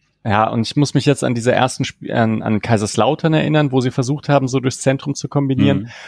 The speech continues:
Speaker 1: und irgendwie Doan den Ball durchlässt und tief geht und sowas und das alles noch nicht richtig funktioniert hat. Und man, die sind jetzt echt schon richtig weit und in zwei Monaten,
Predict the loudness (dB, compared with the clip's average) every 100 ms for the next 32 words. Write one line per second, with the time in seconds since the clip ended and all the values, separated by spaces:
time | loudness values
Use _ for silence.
0 | -8 0 0 2 2 2 0 0 2 4
1 | 6 6 4 4 2 4 2 2 2 2
2 | 2 2 2 -2 0 0 0 -2 0 0
3 | -2 0 2 0 -4 0 2 2 2 0
4 | 2 2 4 2 2 2 -2 -2 -2 -2
5 | 0 0 0 0 -2 -10 -20 -20 _ 2
6 | 2 0 -6 _ _ _ -2 -2 -4 _
7 | _ 0 4 4 2 0 -4 0 0 0
8 | 0 -4 -2 2 2 2 -2 -6 -6 -20
9 | _ _ -8 -8 -2 0 2 2 4 2
10 | 0 -4 -4